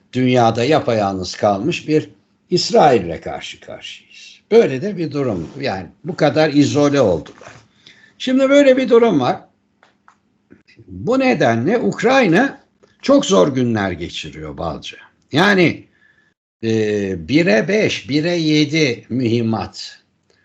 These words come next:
Adam yedi tane top atıyor, sen bir taneyle cevap veriyorsun. Bunu nasıl durdurabilirsin? Yani onun için, e, Ukrayna için çok zor bir dönem. Şimdi mesela bu sekiz Nisan akşamı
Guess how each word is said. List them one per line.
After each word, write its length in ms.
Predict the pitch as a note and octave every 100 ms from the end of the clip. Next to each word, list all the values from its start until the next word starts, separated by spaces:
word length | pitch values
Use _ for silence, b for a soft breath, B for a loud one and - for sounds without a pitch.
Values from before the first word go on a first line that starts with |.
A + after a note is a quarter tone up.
| _ -
Adam 380 | D3 E3 E3
yedi 300 | D#3+ E3+ F3
tane 560 | - D3+ D3+ D3 C#3+ -
top 260 | - D3 C3+
atıyor, 380 | A#2 - D#3
sen 320 | E3 D3 D3 D3
bir 100 | D3+
taneyle 560 | C#3+ B2 A#2 G#2+ F2+
cevap 500 | E2 F#2+ E2+ E2 -
veriyorsun. 480 | E2+ D#2 D#2 - F2
Bunu 220 | F3+ G3
nasıl 340 | F3+ - D#3 A2
durdurabilirsin? 960 | G2+ D#2+ E2+ D#2 D2+ C2 B1+ - E2
Yani 280 | D3+ G3+ F3
onun 300 | D#3 A3 C4+
için, 400 | A#3 - F3+ A#3 - b b b b _ -
e, 220 | C3+ C3
Ukrayna 480 | D3+ D#3 G3 G#3 F#3
için 300 | F3 D3+ G3+
çok 260 | - F#3+ C3
zor 320 | C3+ D#3 C3+
bir 140 | A2+
dönem. 440 | G2+ F#2+ G2 E3 -
Şimdi 380 | - C#3+ C#3+
mesela 580 | D3 D3 - D3 C#3 A#2
bu 300 | D3+ D3+ - - -
sekiz 560 | - - D3+ E3+ D#3 A#2+
Nisan 460 | A2+ G#2 G2+ F#2
akşamı 640 | F2+ A#2+ A#2 - A2+ G#3